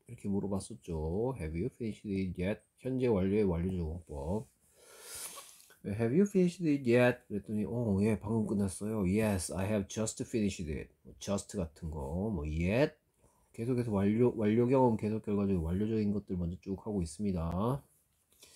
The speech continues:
완료적인 거, 경험적인 거, 계속적인 거, 결과적인 거, 대표적인 거 몇 가지 예를 들 거예요. Have you finished it yet? 너 벌써 끝냈니? Yes, I have just finished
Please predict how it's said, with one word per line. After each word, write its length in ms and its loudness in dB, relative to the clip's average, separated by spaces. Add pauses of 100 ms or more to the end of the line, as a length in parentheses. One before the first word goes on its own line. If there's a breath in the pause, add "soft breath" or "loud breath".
(360 soft breath)
완료적인 640 4
거, 480 6
경험적인 640 2
거, 280 6
계속적인 600 -2
거, 60 -10
결과적인 500 0
거, 180 -4
대표적인 500 -2
거 100 -4
몇 180 -6
가지 240 -2
예를 320 0
들 200 -8
거예요. 640 -2 (1200 loud breath)
Have 200 -4
you 100 0
finished 460 -4
it 200 2
yet? 340 6
너 160 -4
벌써 280 -8
끝냈니? 640 0
Yes, 240 -4
I 100 0
have 220 0
just 300 -6
finished 320 -4